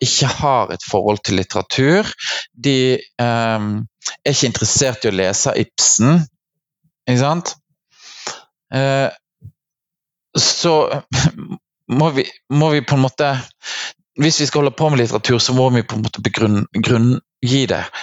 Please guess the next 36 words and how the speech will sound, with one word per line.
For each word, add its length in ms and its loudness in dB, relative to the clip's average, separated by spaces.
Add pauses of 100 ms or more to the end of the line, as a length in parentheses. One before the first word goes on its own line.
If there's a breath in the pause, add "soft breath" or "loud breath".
(240 loud breath)
på 140 4 (160)
en 220 -4
annen 380 2
måte 540 0 (320 loud breath)
enn 240 2
litteraturen 680 0
for 180 -4
seg 200 -4
selv. 460 0 (760 soft breath)
Eller 280 0
at 180 -12 (380 loud breath)
det 100 0
er 60 -2
så 140 -2
veldig 260 0
bra 240 2
litteratur, 640 0 (420 loud breath)
eller 220 -2
at 120 -4
læreren 600 0
liker 320 0
så 100 4
godt 200 -2
litteratur, 380 -2
så 180 -2 (1000)
den 200 0
vil 180 0
på 80 -2
en 80 -2
måte 160 -4
smitte 720 -2
over 320 0
entusiasmen 720 -4
sin, 200 -4
da. 100 -12 (1400 loud breath)
Ja. 100 2